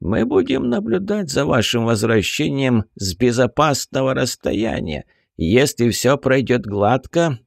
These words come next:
отправимся к следующему пункту. Если нет, то мы скроемся и порвём с вами любую связь, чтобы о нашем соглашении никто не прознал».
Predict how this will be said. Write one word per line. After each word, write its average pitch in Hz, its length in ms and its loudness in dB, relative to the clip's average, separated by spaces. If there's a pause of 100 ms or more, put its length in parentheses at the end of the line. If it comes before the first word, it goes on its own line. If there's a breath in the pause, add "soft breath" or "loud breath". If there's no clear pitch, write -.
отправимся 190 880 -2
к - 80 -16
следующему 143 1120 -2
пункту. 139 600 0 (300 loud breath)
Если 127 460 2
нет, 196 320 0 (120)
то 156 140 -2
мы 220 180 0
скроемся 123 880 -2 (200)
и 131 140 2
порвём 143 680 0
с - 180 -8
вами 160 300 -2
любую 143 440 0
связь, - 500 -2 (180)
чтобы 120 380 0
о 117 140 2
нашем 120 400 2
соглашении 139 1000 0
никто 175 680 0
не 170 160 0
прознал». 98 760 0